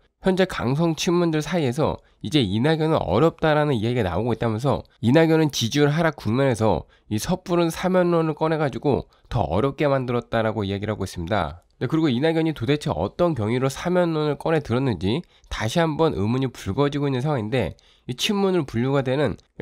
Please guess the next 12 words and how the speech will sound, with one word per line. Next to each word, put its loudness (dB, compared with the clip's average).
또 4
다른 2
의원은 2
언론과의 2
통화에서 0
오늘 2
문 0
대통령의 0
발언을 -2
들어보니까 -2
사면에 2
대해서 0